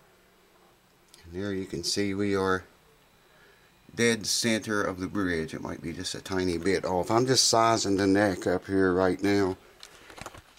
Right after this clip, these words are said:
And, uh, checking out, uh, how the dovetail joint fits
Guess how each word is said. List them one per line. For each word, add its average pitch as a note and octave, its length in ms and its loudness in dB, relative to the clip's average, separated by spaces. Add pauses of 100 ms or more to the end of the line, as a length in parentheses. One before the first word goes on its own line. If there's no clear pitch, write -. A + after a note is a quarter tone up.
(500)
And, F#2+ 400 -4
uh, F2+ 320 2 (1600)
checking A#2+ 460 2
out, A2+ 460 -2
uh, G2+ 200 4 (180)
how A#2+ 180 4
the G#2+ 180 6 (320)
dovetail B2+ 540 6
joint A2 420 2
fits - 680 4